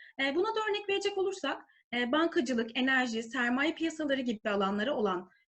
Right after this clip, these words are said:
denetimlerde bilgi paylaşımının yapılması zorunlu bildiğiniz üzere. E, böyle bir durumlarda kişilerden yine açık rıza alınmadan,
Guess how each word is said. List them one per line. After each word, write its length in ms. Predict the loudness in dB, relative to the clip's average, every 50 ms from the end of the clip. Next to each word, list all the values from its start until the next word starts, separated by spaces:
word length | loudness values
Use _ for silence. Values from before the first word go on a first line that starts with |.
| _ 2
denetimlerde 680 | 2 4 2 2 0 0 2 2 2 2 0 2 4
bilgi 240 | 4 6 6 6 4
paylaşımının 480 | 6 4 4 4 4 2 0 0 2 2
yapılması 400 | 2 2 2 -2 -2 0 -2 2
zorunlu 400 | 2 4 4 6 4 4 4 2
bildiğiniz 380 | 0 0 2 0 0 0 -2
üzere. 320 | -4 -4 -4 -6 -6 -6 -8 -10 -12 -18 -20 -20 -20 -4 _
E, 140 | 0 2 4
böyle 200 | 2 2 2 2
bir 80 | 0 0
durumlarda 520 | 0 2 2 2 2 2 2 2 0 0 -4 -6 -10 -20 _ _ _
kişilerden 560 | -6 -2 0 2 4 4 4 4 4 2 2
yine 300 | 0 0 0 -2 -2 -2 -4 -4 -6
açık 280 | -4 -4 -4 0 0
rıza 240 | 2 2 2 2 2
alınmadan, 680 | 2 0 0 0 0 0 0 0 0 -2 -4 -6 -10